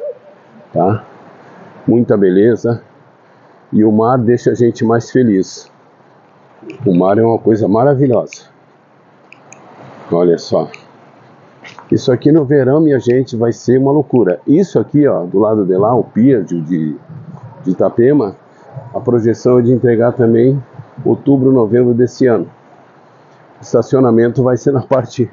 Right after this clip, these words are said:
de baixo. Vocês acreditam? Eles vão ca-, cavar um túnel ali embaixo da obra. Não sei como, mas é uma tecnologia que tem na Europa.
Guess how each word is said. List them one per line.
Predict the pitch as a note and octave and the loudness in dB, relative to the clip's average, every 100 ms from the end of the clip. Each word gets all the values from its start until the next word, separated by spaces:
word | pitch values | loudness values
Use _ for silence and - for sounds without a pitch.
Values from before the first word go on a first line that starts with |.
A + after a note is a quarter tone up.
| - | -6
de | A2 | -4
baixo. | G#2+ B2 A#2 - - _ _ - - - | 0 -2 -4 -16 -20 _ _ -20 -20 -12
Vocês | - G#2 | -2 0
acreditam? | G#2 G2 G2+ B2+ A2+ | 2 0 2 0 0
Eles | F#2+ | 0
vão | A2+ | -2
ca-, | A#2 G2+ | 0 -4
cavar | - G2+ G2 | -2 -2 0
um | A#2 | -2
túnel | - B2+ C3+ G#2 F#2+ | 0 2 2 2 0
ali | G2 | 0
embaixo | A#2 F#2+ A2+ - | 0 0 -2 -4
da | F2+ | -4
obra. | F#2 A2+ C3 G#2+ - _ _ _ - - - - | -2 0 -2 -4 -8 _ _ _ -20 -20 -20 -10
Não | - G#2 | -2 0
sei | G2+ C#3+ C3 | 0 -2 -2
como, | - B2+ C#3 C3 | 0 0 0 0
mas | G#2+ G#2 | 0 -2
é | A2+ | 0
uma | G#2+ | -2
tecnologia | G#2+ C3+ C3 C3 A#2 A2 F#2+ - A#2+ | -2 -4 0 0 2 2 0 0 0
que | G#2+ | 0
tem | - A2 | -2 0
na | G2+ | 2
Europa. | F2 G#2 B2+ | 2 0 -2